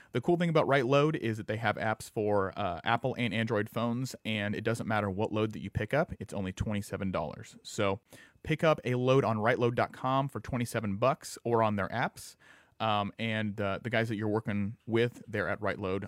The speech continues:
are amazing. Uh, Matt Kane is an awesome guy. And, uh, if you guys wanna take back the trucking industry and get rid of all the broker fees and all that kind of stuff, go to right load dot com.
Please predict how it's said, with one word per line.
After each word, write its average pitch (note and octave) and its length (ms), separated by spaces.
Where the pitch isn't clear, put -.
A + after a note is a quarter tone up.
are F#2 220
amazing. A2 600
Uh, F#2 120
Matt G2+ 200
Kane G#2+ 300
is G2 140
an - 80
awesome G#2+ 320
guy. A2+ 240
And, A2 560
uh, A2+ 320
if A2 100
you B2+ 60
guys C3 160
wanna C3 140
take - 180
back A#2+ 200
the C3 60
trucking C3+ 380
industry C3+ 640
and G#2 580
get - 140
rid A#2 140
of G#2+ 80
all A2 120
the G#2 60
broker A2 320
fees A#2+ 320
and A#2 80
all A2 80
that A2+ 140
kind A#2 120
of A2+ 80
stuff, B2+ 400
go A#2 140
to G2+ 60
right G#2 240
load G#2+ 260
dot G2+ 280
com. A2+ 320